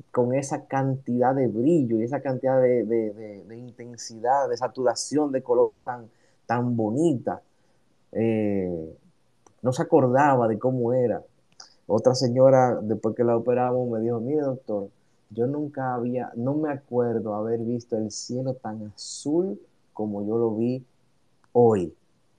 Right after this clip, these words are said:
Esa persona se había operado veinticuatro horas antes y al día siguiente ya estaba viendo con esa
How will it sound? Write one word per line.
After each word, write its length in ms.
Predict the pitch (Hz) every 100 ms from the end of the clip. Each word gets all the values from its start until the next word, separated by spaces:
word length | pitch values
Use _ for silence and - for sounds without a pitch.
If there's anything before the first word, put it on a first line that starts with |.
| _ _ _ -
Esa 180 | 107 110
persona 320 | 110 120 120
se 80 | 110
había 140 | 104
operado 320 | 101 104 107
veinticuatro 500 | 107 101 98 98 104
horas 140 | 101 107
antes 260 | 113 104
y 40 | 107
al 100 | 90
día 100 | 98
siguiente 480 | 98 101 104 101 107
ya 120 | 98
estaba 240 | 98 98
viendo 200 | 95 98
con 180 | 90 95
esa 260 | 95 95